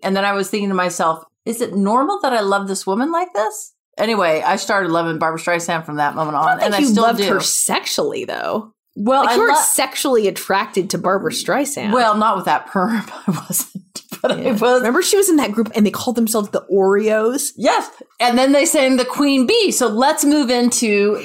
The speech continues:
Speaker 1: the first
Speaker 2: Oh.
Speaker 1: tagline, which
Speaker 2: We
Speaker 1: is
Speaker 2: we didn't even plan that. That was a
Speaker 1: Yeah,
Speaker 2: good
Speaker 1: I
Speaker 2: one,
Speaker 1: know.
Speaker 2: Amber.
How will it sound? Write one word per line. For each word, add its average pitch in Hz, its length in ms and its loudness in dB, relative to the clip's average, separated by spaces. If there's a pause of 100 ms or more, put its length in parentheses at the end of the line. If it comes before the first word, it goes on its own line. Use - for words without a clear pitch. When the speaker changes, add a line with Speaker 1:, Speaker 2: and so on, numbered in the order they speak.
Speaker 1:
the 196 520 0
first 247 260 2 (160)
Speaker 2:
Oh. 587 280 2
Speaker 1:
tagline, 165 560 0 (600)
which 285 260 0
Speaker 2:
We 302 80 4
Speaker 1:
is 277 120 4
Speaker 2:
we 415 80 4
didn't 466 280 4
even - 120 -6
plan 339 400 2
that. 202 360 0
That 233 160 2
was 220 100 0
a 226 40 0
Speaker 1:
Yeah, 247 120 4
Speaker 2:
good 269 100 2
Speaker 1:
I 339 120 4
Speaker 2:
one, 233 80 4
Speaker 1:
know. 160 60 0 (120)
Speaker 2:
Amber. 175 160 -10